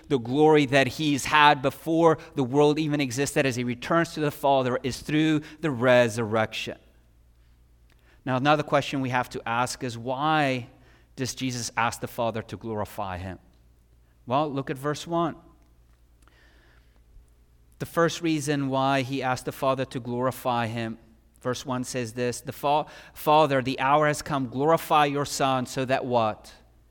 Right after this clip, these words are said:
"So that the Son may glorify you."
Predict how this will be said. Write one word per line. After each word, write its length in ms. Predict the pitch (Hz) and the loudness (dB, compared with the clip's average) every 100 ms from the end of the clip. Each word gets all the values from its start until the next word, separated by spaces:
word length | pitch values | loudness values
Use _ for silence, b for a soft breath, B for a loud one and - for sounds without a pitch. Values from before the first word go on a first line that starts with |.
| _ _ _ _ _ _ _ _ - | _ _ _ _ _ _ _ _ -12
"So 360 | - 156 156 180 | -6 2 2 4
that 340 | 165 160 - | 6 4 4
the 80 | 156 | 0
Son 720 | - - 185 170 135 127 135 131 b b | 0 2 4 4 4 2 -2 -8 b b
may 200 | 135 143 | -2 0
glorify 920 | 139 127 127 131 131 - 123 113 113 113 | 0 0 2 2 2 0 0 2 2 0
you." 480 | 117 131 160 135 | -2 -2 -2 -2